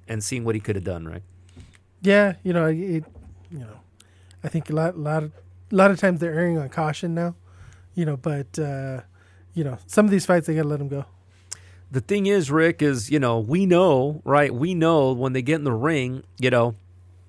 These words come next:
Speaker 1: things could change just in round one in one
Speaker 2: Mm-hmm.
Speaker 1: punch, right? I get it, by the way. I get it. All respect to Ray Corona and all the referees, right,
Speaker 2: Yeah.
Speaker 1: who have, to me,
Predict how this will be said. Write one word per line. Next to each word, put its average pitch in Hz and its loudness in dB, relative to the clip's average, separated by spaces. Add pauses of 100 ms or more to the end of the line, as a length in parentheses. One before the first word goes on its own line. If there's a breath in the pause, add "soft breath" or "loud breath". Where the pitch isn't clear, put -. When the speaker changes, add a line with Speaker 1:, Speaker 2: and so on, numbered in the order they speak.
(640)
Speaker 1:
things 170 0
could 170 0
change 156 -2
just 147 -4
in 131 -4
round 127 0
one 151 0
in 101 -4
one 151 2
Speaker 2:
Mm-hmm. 151 -4
Speaker 1:
punch, 101 -4
right? 120 2 (360 loud breath)
I 135 4
get 131 6
it, 95 -2
by 117 4
the 110 2
way. 110 0
I 104 -2
get 123 4
it. 147 4
All 127 6
respect 143 0
to 135 -2
Ray 135 2
Corona 127 0 (140)
and 120 0
all 156 6
the 143 6
referees, 104 -2
right, 104 2
Speaker 2:
Yeah. 107 0
Speaker 1:
who 113 0
have, 127 0
to 117 -4
me, 123 -2